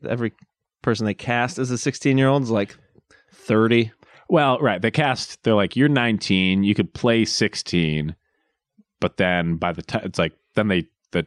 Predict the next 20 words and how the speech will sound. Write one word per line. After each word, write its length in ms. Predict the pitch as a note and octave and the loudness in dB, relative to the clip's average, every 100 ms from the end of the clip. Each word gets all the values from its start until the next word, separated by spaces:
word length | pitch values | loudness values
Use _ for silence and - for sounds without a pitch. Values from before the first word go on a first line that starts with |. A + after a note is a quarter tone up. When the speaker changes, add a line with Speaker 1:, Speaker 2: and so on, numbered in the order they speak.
| - | -6
Speaker 2:
chin 340 | - D3+ A#2+ | 0 2 2
turns 260 | G2+ F#2 E2+ | 0 0 0
a 40 | |
corner 500 | D#2+ F2 D#2 D2+ D#2+ - | -4 -2 -2 -2 -6 -6
and 140 | - G2+ | 0 2
they 60 | |
look 140 | E2 A2 | 2 2
Speaker 1:
Mm-hmm. 80 | F2+ | 2
Speaker 2:
real 160 | E2+ | 0
adult, 560 | D#2 E2+ F2 E2 - - - | 0 0 0 -2 -8 -20 -10
and 140 | F2+ | -8
it's 140 | D#2 - | -6 -8
like, 120 | D2 | -8
"Well, 120 | D#2+ | -4
this 120 | E2 | -4
doesn't 220 | - D#2+ D2 | -4 -8 -8
make 160 | D#2 | -10
any 160 | D#2+ E2+ | -8 -8
sense." 340 | D#2 B2 - - | -6 -8 -8 -10
Speaker 1:
Yeah. 220 | G#2+ | -8